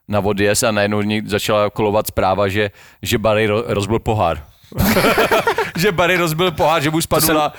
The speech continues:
Speaker 1: že mu spadl na oslavě, jako, a že, že je nějaký k-, ucho rozbitý, nebo na, na křivo, nebo něco takového.
Speaker 2: Co nikdy neslyšel?
Speaker 1: No, no, no, takže to bylo.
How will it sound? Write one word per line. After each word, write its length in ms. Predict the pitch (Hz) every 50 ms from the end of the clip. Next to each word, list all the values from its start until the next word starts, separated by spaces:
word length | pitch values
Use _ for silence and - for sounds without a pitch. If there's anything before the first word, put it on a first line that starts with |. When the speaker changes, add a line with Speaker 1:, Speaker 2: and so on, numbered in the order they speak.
| - -
Speaker 1:
že 120 | - 139
mu 100 | 156 170
spadl 320 | 160 - - 156 147 151 156
na 60 | 147
oslavě, 480 | 139 147 143 - - 151 143 135 143 139
jako, 320 | 139 131 - 143 139 143
a 120 | 147 143 131
že, 260 | 117 127 131 123 120
že 100 | 113 127
je 60 | 123 120 123 127
nějaký 320 | 123 120 117 - 135 131
k-, 140 | 104 - - - - -
ucho 360 | - 139 110 - - 123 120 113
rozbitý, 480 | 104 101 107 120 117 - 120 117 117
nebo 200 | 113 110 110 110
na, 180 | 104 104 104 104
na 100 | 104 104
křivo, 340 | - - 123 110 104 104 104
nebo 140 | 104 101
něco 160 | 104 98 - 104
takového. 260 | - - 104 98 101
Speaker 2:
Co 60 | 117
nikdy 160 | 120 120 127
neslyšel? 420 | 123 113 - - - - 196 180 180 - -
Speaker 1:
No, 320 | 120 120 117 110 113 123 - - 113
no, 300 | 104 104 101 104 110 113 -
no, 180 | 98 101 107
takže 280 | 104 104 101 95 104 95
to 100 | 107 110
bylo. 380 | 101 101 98 98 101 101 110